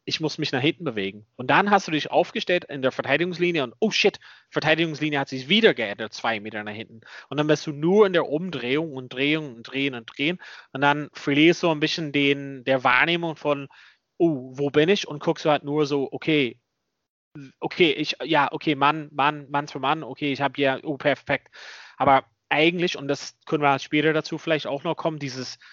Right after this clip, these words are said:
dieses Aufteilung, also es gab Male, wo du sozusagen denkst, warum stehen vier Hintermannschaftsleute auf der einen Seite und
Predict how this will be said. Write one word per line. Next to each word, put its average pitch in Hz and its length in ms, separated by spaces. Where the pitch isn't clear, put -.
dieses 127 260
Aufteilung, 160 760
also 131 180
es 123 100
gab 139 260
Male, 135 720
wo 139 180
du 147 160
sozusagen 135 580
denkst, 131 280
warum 165 640
stehen 147 640
vier 202 760
Hintermannschaftsleute 190 880
auf 135 140
der 113 100
einen 160 380
Seite 123 400
und 139 380